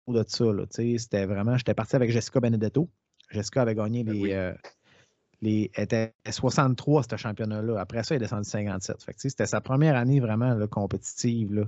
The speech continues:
Speaker 1: Euh, fait que, euh, on part tous les deux. Puis écoute, ça va bien, on est crinqués, on arrive le, dans l'avion. Moi, de, on avait un transfert en France, euh, Paris,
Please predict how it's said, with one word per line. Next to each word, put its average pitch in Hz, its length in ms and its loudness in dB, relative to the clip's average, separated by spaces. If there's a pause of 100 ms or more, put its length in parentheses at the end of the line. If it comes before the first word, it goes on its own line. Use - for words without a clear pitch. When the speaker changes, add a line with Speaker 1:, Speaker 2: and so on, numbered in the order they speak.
(1200)
Speaker 1:
Euh, 104 340 2
fait 98 180 -2
que, 92 320 -4
euh, - 20 -6 (380)
on 107 240 0
part 160 220 6
tous 139 120 4
les 123 80 4
deux. 113 160 0 (760)
Puis 107 200 -6
écoute, 113 280 -4 (380)
ça 131 200 -2
va 120 160 2
bien, 113 220 -2
on 107 120 -2
est 107 120 -2
crinqués, 110 500 -2
on 104 120 -2
arrive 101 220 -4 (320)
le, 95 440 0 (260)
dans 104 140 0
l'avion. 104 520 0 (480)
Moi, 127 160 4
de, 107 360 4
on 107 100 0
avait 113 200 2
un 120 100 2
transfert 123 520 2
en 110 180 0
France, 131 580 0
euh, 98 440 2 (420)
Paris, 131 580 2